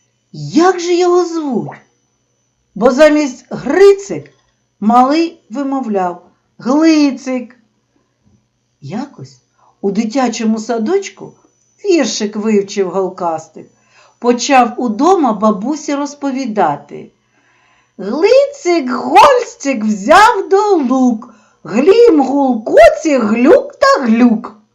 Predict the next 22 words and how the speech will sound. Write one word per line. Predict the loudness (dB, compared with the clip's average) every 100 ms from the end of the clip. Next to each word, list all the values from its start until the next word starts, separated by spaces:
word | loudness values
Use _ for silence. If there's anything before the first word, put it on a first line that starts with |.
| _ _ _ _ _ _ _ _ _ _ _ _
Добре, | -8 -4 -4 -6 -10 -14 -20
що | -10 -4
бабуся | 0 0 -2 -6 -6 -6 -6
розумницею | -6 -4 -4 -4 -4 -4 -6 -10 -14 -14
була | -14 -16 -16 -16 -20 _ _ _ _ -10
і | -8
зрозуміла, | -4 -4 -4 -2 -2 0 0
про | 0 -2 -4
що | -2 -2
малий | 0 0 -2 -2 -2
говорить. | -2 -4 -8 -10 -14 -6
Тобто | -2 -2 -2 -4 -4 -4 _ _ _ _
«Грицик | -6 -2 0 0 0 -2 -4 -4 -2
горщик | -4 -2 2 4 4 2 -4 -4 -4
взяв | -6 -6 2 4 4 2 -2
до | 0 2 0
рук, | -2 2 2 2 -8 -20 _ _ -8
грім | 0 2 2 2 0
гуркоче, | -2 -2 0 0 -6 2 4 4 2 0 0
грюк | 0 -4 -2 2 0 0 -8 0
та | 2
грюк». | 2 -4 -2 -4 -4 -12